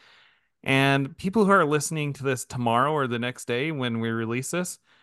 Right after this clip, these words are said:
it's gonna be fresh and relevant for them. But if somebody goes back a year from now and all we're doing is talking about set three cards,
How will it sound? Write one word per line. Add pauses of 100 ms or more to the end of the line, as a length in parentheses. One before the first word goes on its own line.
(140)
it's
gonna
be
fresh
and
relevant
for
them.
But
if
somebody
goes
back
a
year
from
now
and
all
we're
doing
is
talking
about
set
three
cards,